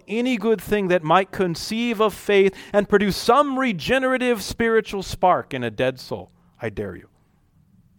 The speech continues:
It's all the same. To all of these things we say, "With man this is impossible." And this thought should lead God's people to say,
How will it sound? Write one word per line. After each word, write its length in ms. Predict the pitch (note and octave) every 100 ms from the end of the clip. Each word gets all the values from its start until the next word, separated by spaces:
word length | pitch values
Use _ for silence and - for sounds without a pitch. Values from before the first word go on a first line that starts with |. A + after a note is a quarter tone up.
| _ _ _ _ _ _ _ _ _
It's 140 | -
all 260 | - F#3+ A#3+
the 120 | A3
same. 480 | - A3+ D4+ C#4 - _ _ _ _ _ _ _ -
To 200 | - A2+
all 360 | D3 G3 G#3
of 80 | G3+
these 240 | F3+ F3+ -
things 280 | F3 E3
we 140 | C#3+ C#3
say, 400 | - C3+ B2 A#2+ _ _ _ -
"With 220 | F#2 -
man 600 | F#2+ G2 A#2 A#2 A#2 A2+
this 300 | G#2 G#2 -
is 160 | G#2 F#2+
impossible." 1080 | F2+ F2 - - G2+ F#2+ C#3 A2+ G#2 F2 _ _ _ _ _ _ _ _ _ _
And 180 | - F#2
this 240 | A2 E3+ -
thought 340 | G2+ F2 F#2 _ _ _ _ _
should 220 | - G#2+
lead 220 | F#2+ G#2+ G2
God's 280 | G#2 G2
people 320 | - G2 - F#2+
to 80 |
say, 440 | F#2 - F2+ E2+